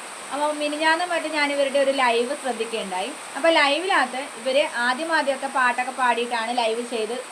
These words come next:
തുടങ്ങുന്നത്. പിന്നീട് പിന്നീട് അങ്ങോട്ടുള്ള, ആ, ലൈവിൻ്റെ ഒരു പോക്കനുസരിച്ച്, ആ, മനസ്സിലാക്കാൻ കഴിഞ്ഞത്, കാരണം ഇവരെക്കുറിച്ച് റിയാക്ഷൻ വീഡിയോസ് ചെയ്ത ആൾക്കാർ പറഞ്ഞതിൽ ഒരു തരി പോലും കളവില്ല എന്ന് തോന്നുന്ന രീതിയിലാണ്. കാരണം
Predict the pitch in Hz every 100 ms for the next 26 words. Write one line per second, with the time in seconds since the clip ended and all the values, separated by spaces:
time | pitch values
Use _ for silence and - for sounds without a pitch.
0 | - 311 302 240 165 - - - - -
1 | 302 311 330 370 403 427 370 339 330 330
2 | 330 302 294 294 294 277 269 277 - 240
3 | 240 233 233 233 233 240 254 247 277 -
4 | - - - 269 285 302 294 302 320 262
5 | 247 214 208 233 - - - - - 254
6 | 262 262 269 285 294 339 339 349 311 277
7 | 262 294 311 277 277 294 262 294 311 311
8 | 311 330 285 254 262 254 285 285 277 269
9 | 277 277 247 254 240 233 240 233 240 226
10 | 220 254 - 277 381 359 285 269 262 269
11 | 277 240 233 254 247 240 240 233 247 220
12 | 226 233 214 208 185 - 254 269 285